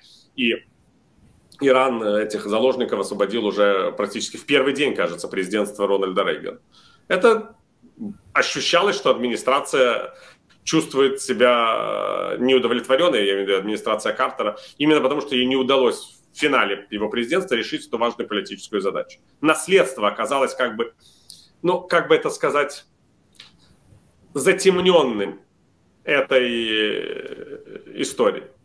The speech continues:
И я думаю, что у Джозефа Байдена могут быть такие же размышления. Вопрос в том, какие инструменты он хотел бы избрать для того, чтобы, э,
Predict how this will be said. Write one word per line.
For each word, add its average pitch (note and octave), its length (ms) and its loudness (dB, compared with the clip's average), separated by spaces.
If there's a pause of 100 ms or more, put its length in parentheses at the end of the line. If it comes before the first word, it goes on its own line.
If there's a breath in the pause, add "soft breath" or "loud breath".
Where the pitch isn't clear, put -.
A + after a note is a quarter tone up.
(760 soft breath)
И E3 400 4
я F3 200 2
думаю, F#3+ 320 0
что - 160 -2
у C#3 80 2
Джозефа D#3 360 0
Байдена D#3 340 2
могут C3+ 260 -2
быть C3 140 -2
такие B2+ 320 -2
же A#2+ 140 0
размышления. G2+ 600 -6
Вопрос A#2 360 0
в - 20 -12
том, G#3 180 0
какие E3+ 400 -4
инструменты C#3+ 600 0
он F2 100 -6
хотел G2+ 340 -2
бы G#2 140 -2
избрать C#3+ 360 0
для A#2 120 -2
того, A2+ 260 -2
чтобы, A2+ 340 -2
э, G#2 180 2